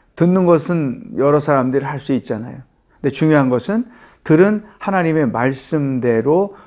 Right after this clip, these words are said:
순종하는 거예요. 그러니까 하나님의 음성을 듣지도 못하고 산다는 것은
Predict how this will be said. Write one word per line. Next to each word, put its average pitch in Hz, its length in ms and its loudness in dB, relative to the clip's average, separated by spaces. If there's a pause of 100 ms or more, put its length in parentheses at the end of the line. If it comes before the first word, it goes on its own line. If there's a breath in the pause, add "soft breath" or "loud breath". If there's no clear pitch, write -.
순종하는 135 680 -2
거예요. - 180 -10 (600 soft breath)
그러니까 147 200 -2
하나님의 190 400 4
음성을 165 640 2 (200 loud breath)
듣지도 185 540 4
못하고 185 500 4
산다는 190 480 2
것은 156 440 0